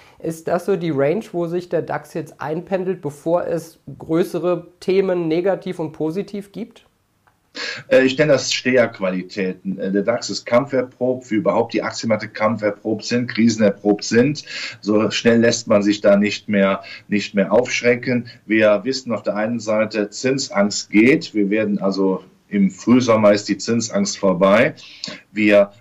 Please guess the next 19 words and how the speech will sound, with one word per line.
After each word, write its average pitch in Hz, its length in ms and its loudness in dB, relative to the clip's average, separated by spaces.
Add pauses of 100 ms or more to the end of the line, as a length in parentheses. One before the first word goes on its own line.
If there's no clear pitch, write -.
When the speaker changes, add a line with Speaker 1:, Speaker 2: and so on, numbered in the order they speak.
Speaker 2:
haben 104 320 -8
keine 131 420 -4
Bankenkrise, 127 840 -4
die 107 40 -4
lassen 110 400 -2
wir 104 80 0
nicht 101 300 -4
zu. 139 340 2
Die 117 140 -2
Konjunktur 110 580 0
wird 120 140 2
sich - 140 -4
zumindest 110 500 2
mit 101 100 -2
zweitausend, 101 720 2
Blick 110 200 -2
auf 101 80 0
zweitausendvierundzwanzig 104 1200 -2 (260)
festigen. 120 600 0